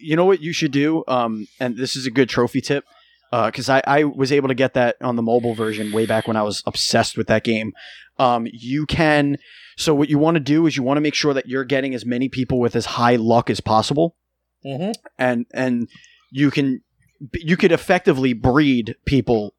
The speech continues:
Speaker 1: that are lucky.
Speaker 2: Yeah, well,
Speaker 1: Um,
Speaker 2: I, I already
Speaker 1: do
Speaker 2: have
Speaker 1: that.
Speaker 2: two hundred people.
Speaker 1: Yeah,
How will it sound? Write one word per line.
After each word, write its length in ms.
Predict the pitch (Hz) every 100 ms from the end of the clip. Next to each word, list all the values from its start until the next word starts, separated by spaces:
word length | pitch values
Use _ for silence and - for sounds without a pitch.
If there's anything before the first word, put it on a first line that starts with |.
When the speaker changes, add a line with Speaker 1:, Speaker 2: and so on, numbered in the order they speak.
| -
Speaker 1:
that 180 | 127
are 220 | 113 107 - -
lucky. 480 | 127 123 117 101 98 - _ _ -
Speaker 2:
Yeah, 200 | 131 - -
well, 120 | 120
Speaker 1:
Um, 80 | 135
Speaker 2:
I, 80 | 156
I 100 | 143
already 100 | 151 151
Speaker 1:
do 40 |
Speaker 2:
have 60 | 147
Speaker 1:
that. 160 | 160
Speaker 2:
two 40 | 143
hundred 180 | 127 120
people. 340 | 110 92 - _ _ _ -
Speaker 1:
Yeah, 240 | 156 113